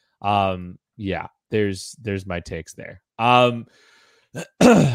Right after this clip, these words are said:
let's see here. Rugby Fox, now that we have meaningful football again, what was your favorite only newsworthy in the off-season story?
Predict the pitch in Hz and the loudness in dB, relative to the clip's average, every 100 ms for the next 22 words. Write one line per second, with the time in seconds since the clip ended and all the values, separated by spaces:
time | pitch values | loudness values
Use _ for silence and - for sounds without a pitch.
0 | 117 _ _ - 135 - - 120 110 101 | -4 _ _ -8 -6 -6 -4 -2 -2 -2
1 | 95 107 127 127 110 117 92 - 117 120 | -2 -2 -2 -2 -4 -2 -2 -4 -6 -4
2 | 127 123 123 107 107 110 113 113 - 160 | -4 -2 -2 -2 -6 -10 -12 -12 -6 -2
3 | 113 98 92 95 98 110 113 117 107 107 | 0 0 -2 -4 -4 -4 -4 -6 -4 -2
4 | 98 101 - 120 143 139 131 131 127 127 | -2 -6 -6 -6 -4 -6 -4 -6 -2 -2
5 | 123 127 131 147 139 135 123 123 123 120 | -2 -4 -2 0 0 -2 -4 -6 -8 -2
6 | 120 127 - 117 110 107 101 110 95 92 | -2 -2 -6 -10 -8 -14 -14 -10 -10 -10
7 | - | -16